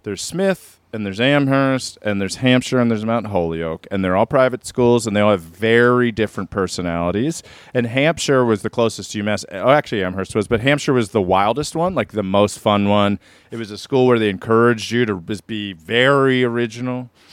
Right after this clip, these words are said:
and very unique. And I was doing a student film there when I was a freshman, and it was this making of a surreal film, on film, total chaos. And then one day, the director, the guy who's gonna graduate, and his whole degree was in making a, a surreal film,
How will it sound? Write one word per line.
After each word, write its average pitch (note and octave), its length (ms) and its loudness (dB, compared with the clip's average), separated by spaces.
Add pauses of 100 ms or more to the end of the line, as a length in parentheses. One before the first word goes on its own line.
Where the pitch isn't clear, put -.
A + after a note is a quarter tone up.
(160)
and G2+ 140 -12
very A#2+ 340 2
unique. A#2+ 380 2
And G#2 100 -4
I - 20 0
was F#2 160 -6
doing B2+ 280 0
a - 40 -2
student A#2 340 -2
film A2 340 0
there G#2+ 200 0
when G#2 140 -2
I G2 120 -2
was F#2+ 260 -4
a F2+ 40 -12
freshman, A2 680 0 (840)
and G3+ 120 -10
it G3+ 40 -8
was - 100 -12
this G2 180 -10
making A#2 340 0
of A2 60 -2
a A2+ 40 -10
surreal A2+ 400 -2
film, G2+ 560 -2
on A#2 280 0
film, F#2 520 -2
total C3 300 0
chaos. G2 480 0 (460)
And A2+ 140 -4
then A2+ 140 0
one A#2 260 2
day, G#2+ 440 2 (400)
the A2 100 -4
director, G#2+ 680 0
the G#2+ 120 -8
guy G#2+ 200 2
who's G2+ 220 -2
gonna G#2 160 -6
graduate, G2+ 640 -2
and G2 180 0
his F#2+ 120 0
whole G#2 140 2
degree F#2+ 360 -2
was F#2 180 -2
in F#2+ 80 -2
making F#2+ 320 -2
a, F2 80 0 (180)
a F#2 60 -8
surreal F2+ 340 -2
film, C#3 380 -6